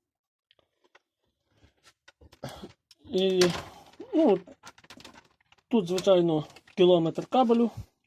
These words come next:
що дуже добре, тому що десь, от, наприклад, стільки тут є цього кабелю. От. Ну, з-, до метра шістдесят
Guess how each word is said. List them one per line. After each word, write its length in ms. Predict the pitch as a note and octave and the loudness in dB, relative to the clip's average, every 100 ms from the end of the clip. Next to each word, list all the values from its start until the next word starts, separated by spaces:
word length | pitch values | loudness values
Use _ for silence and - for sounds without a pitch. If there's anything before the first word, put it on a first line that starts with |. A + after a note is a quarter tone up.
| _ _ _ _ _ _ - - - - - | _ _ _ _ _ _ -4 -4 -8 -12 -6
що 120 | G3+ | -4
дуже 280 | F3+ G3+ F3+ | 0 0 2
добре, 420 | F#3 F#3 F3 E3+ - - - - - - _ - - - _ - - _ | 4 4 4 0 -4 -12 -20 -20 -20 -20 _ -14 -14 -16 _ -8 -8 _
тому 200 | - F3 | -2 -2
що 120 | E3+ | -2
десь, 300 | D#3 D#3+ D#3+ | -6 -6 -6
от, 300 | D#3+ D3+ - - | -8 -8 -12 -14
наприклад, 720 | G3 D3+ E3 D#3 D3+ - - - - - - _ _ _ _ _ _ _ _ - - - - - | -8 -6 -6 -6 -8 -8 -18 -20 -20 -20 -20 _ _ _ _ _ _ _ _ -20 -20 -20 -20 -20
стільки 340 | - - D#3+ D3+ | -10 -6 -4 -6
тут 240 | - D3+ | -8 -6
є 140 | D#3 D3 - - _ _ | -6 -6 -10 -20 _ _
цього 200 | - D3 | -8 -6
кабелю. 340 | C#3 C#3+ C#3 C3+ _ _ - | -6 -10 -10 -14 _ _ -20
От. 160 | D3+ _ - - _ _ _ _ | -20 _ -20 -20 _ _ _ _
Ну, 260 | B4 D4 C#3 _ _ _ _ _ - | -4 -4 -4 _ _ _ _ _ -20
з-, 220 | D3+ - _ - _ _ _ _ _ - | -20 -20 _ -20 _ _ _ _ _ -8
до 240 | D#3 C#3+ - - | -4 -4 -8 -2
метра 400 | F3+ G3+ F#3 F3+ | 2 4 2 2
шістдесят 680 | F3+ D#3 D#3+ G#3 G#3 - | 0 -6 -2 0 0 -2